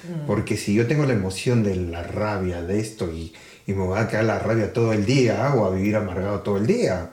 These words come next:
Speaker 2: Y, y, y de repente al día siguiente me lo vuelvo a acordar y sigo amargado todavía, ¿no?
Speaker 1: Exacto. Ahí, ahí es donde está el detalle. Sí, la, sí es, sí es un hecho y se ha, y hay muchos estudios acerca de que las emociones negativas perjudican.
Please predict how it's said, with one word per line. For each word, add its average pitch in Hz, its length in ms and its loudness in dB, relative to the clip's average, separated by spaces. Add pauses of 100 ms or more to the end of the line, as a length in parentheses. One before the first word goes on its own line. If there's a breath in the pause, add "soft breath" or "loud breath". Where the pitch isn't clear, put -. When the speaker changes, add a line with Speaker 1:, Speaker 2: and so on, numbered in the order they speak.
(480 loud breath)
Speaker 2:
Y, 95 120 -2
y, 85 880 -4
y 107 40 -2
de 104 120 0
repente 117 320 0
al 107 80 2
día 120 100 4
siguiente 120 320 2
me 117 140 2
lo 95 80 2
vuelvo 117 240 4
a 123 40 4
acordar 113 280 2
y 117 100 4
sigo 110 260 2
amargado 107 640 0
todavía, 135 340 2
¿no? 156 240 2
Speaker 1:
Exacto. - 360 -6 (260 loud breath)
Ahí, 202 260 2
ahí 262 180 2
es 262 80 2
donde 240 160 2
está 185 200 0
el 165 60 0
detalle. 143 380 -6 (380 loud breath)
Sí, 339 640 2
la, 226 140 0
sí 359 340 2
es, 339 180 4
sí 262 260 0
es - 540 -2
un 196 240 4
hecho 180 300 0
y 196 120 2
se 180 220 0
ha, 180 340 2
y 156 260 0
hay 165 300 0
muchos 175 420 0
estudios 160 560 -4
acerca 156 460 -4
de 156 280 -4 (440 loud breath)
que 202 100 0
las 185 180 4
emociones 180 420 0
negativas 165 580 -2 (100)
perjudican. 302 640 -4